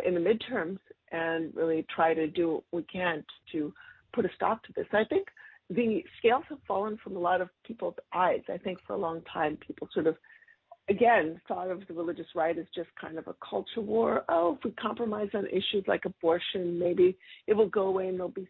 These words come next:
satisfied. And by the way, you know, speaking of compromise, I mean, there have been, like, hundreds of laws restricting the, uh, right to reproduct-, access to reproductive care, um, already implemented in the States,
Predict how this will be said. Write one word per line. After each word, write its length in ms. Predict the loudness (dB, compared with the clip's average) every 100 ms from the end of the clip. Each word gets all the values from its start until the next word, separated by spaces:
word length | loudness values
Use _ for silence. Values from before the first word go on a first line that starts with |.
| -8
satisfied. 720 | -8 -8 -12 -12 -6 -2 0
And 120 | -2 -4 -20 _ 4
by 160 | 6
the 80 | 6
way, 300 | 4 2 -2
you 100 | -4
know, 200 | -8 -8 -12 -18
speaking 260 | -16 -12 -12
of 80 | -12
compromise, 640 | -12 -10 -8 -6 -6 -4 -4
I 40 |
mean, 140 | -2
there 140 | 0 -2
have 160 | -2
been, 200 | -6 -6 -8 _ 0
like, 140 | 0
hundreds 500 | -2 -2 2 4 4
of 140 | 2 -2 _ _ _
laws 380 | 0 4 6 6 2 -8
restricting 840 | -6 -6 -4 -2 0 0 0 -2 -12 -20 -2
the, 360 | 2 4 2 -6 -16 -6
uh, 120 | -4 -4
right 300 | 4 4 4 -8
to 60 | -6
reproduct-, 540 | -4 -4 -8 -8 -8 -4
access 360 | -6 -4 -8 -4
to 80 | -4
reproductive 480 | -4 -6 -10 -10 -18 -8
care, 320 | 2 2 2 -4 _ _ _ _ _
um, 480 | 2 4 2 -2 -6 _ 4
already 400 | 6 4 4 0
implemented 540 | -4 -8 -8 -10 -10
in 80 | -10
the 80 | -6
States, 240 | -4 -4